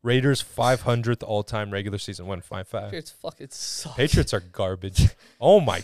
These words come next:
Speaker 1: God.
Speaker 2: They must be tanking.
Speaker 1: Even with, I mean, Mac Jones. I wanna talk about Mac Jones, Zach.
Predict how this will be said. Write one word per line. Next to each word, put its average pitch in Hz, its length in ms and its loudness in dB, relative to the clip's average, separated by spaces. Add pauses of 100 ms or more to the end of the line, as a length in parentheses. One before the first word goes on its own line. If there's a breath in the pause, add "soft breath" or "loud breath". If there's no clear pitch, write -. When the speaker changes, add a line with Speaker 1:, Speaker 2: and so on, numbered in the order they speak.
(100)
Speaker 1:
God. 107 420 0
Speaker 2:
They 294 200 -4
must 220 300 -2
be 165 100 -12
tanking. 139 600 -14
Speaker 1:
Even 175 340 4
with, 120 300 2
I 139 80 -2
mean, 135 180 0
Mac 175 240 -2
Jones. 147 340 0
I 127 140 -4
wanna 294 160 4
talk 240 240 -2
about 180 220 -4
Mac 117 260 -4
Jones, 113 260 -8
Zach. 98 220 -8